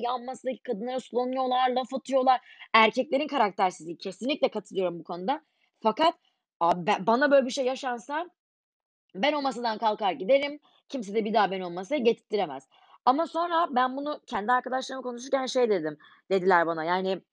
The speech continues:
"Nasıl olacak peki Beril'cim? Bir daha, eee, başka birini bulmaları gerekiyor. O da ayrı bir mesai. O ortamlara girmek zor, o paraları vermek çok zor." Kadın orada önemli olan, "Sen istediğin gibi bana davran, çok da umurumda. Ben zaten senin paranı yerim. İki de Instagram'da şov yaparım.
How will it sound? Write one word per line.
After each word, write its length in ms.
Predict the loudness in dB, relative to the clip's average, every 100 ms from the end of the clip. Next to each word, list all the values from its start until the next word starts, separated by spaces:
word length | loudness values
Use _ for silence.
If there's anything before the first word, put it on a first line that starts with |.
| _
"Nasıl 280 | -2 0 2
olacak 300 | 2 4 0 0
peki 220 | -6 -2
Beril'cim? 520 | -2 -2 -2 -4 -4
Bir 120 | 2
daha, 320 | 4 6 4 2
eee, 340 | -6 -6 -10 -6
başka 380 | -2 -2 -2 -2
birini 200 | -2 -4
bulmaları 380 | -6 -4 -6 -4
gerekiyor. 360 | -4 -2 -2
O 60 | 4
da 60 |
ayrı 200 | 6 6 2
bir 40 |
mesai. 580 | -6 -6 -6 -2 0 0 _ _ _ -2
O 180 | 4 4
ortamlara 480 | 4 0 -4 -4 -6
girmek 400 | -6 -6 -8 -8
zor, 220 | -4 -2
o 100 | -2
paraları 400 | 0 0 0 -2
vermek 380 | -2 -2 -4 -12
çok 200 | -12 -8
zor." 200 | -2 -2 -4 _ _ -2
Kadın 220 | 0 0
orada 300 | -2 0 -2
önemli 220 | -2 -2
olan, 100 | -4
"Sen 140 | -4
istediğin 300 | -6 -6 -6
gibi 140 | -4 -2
bana 220 | -2 2
davran, 280 | 2 0 -4
çok 280 | -6 -6 -4
da 40 |
umurumda. 340 | -4 -2 0 2
Ben 120 | 2
zaten 260 | 2 0 0
senin 240 | -8 -6
paranı 300 | -2 -2 0
yerim. 180 | -4 -4
İki 160 | -6 -6
de 60 |
Instagram'da 600 | -4 -2 0 2 0 0 0
şov 200 | 2 2
yaparım. 380 | 2 4 4